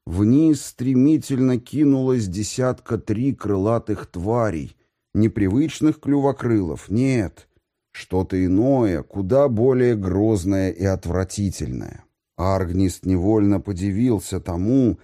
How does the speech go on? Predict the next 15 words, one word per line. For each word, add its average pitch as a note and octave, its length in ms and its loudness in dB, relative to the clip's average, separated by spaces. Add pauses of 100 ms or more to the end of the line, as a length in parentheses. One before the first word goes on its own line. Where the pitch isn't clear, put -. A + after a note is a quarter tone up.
(200)
как C3 460 0
столь B2 440 0
небольшие G#2+ 640 0
крылья A#2+ 800 -2 (300)
могли G2 340 0
поддерживать B2+ 920 0
в E2+ 80 -10
воздухе B2 580 -2
такие B2 480 -4
туши, B2 720 -6 (260)
обильно A#2+ 540 0
снабжённые A2+ 920 2
многообразными G#2 1120 2
смертоубийственными F#2+ 1400 -2
орудиями. F2 840 -4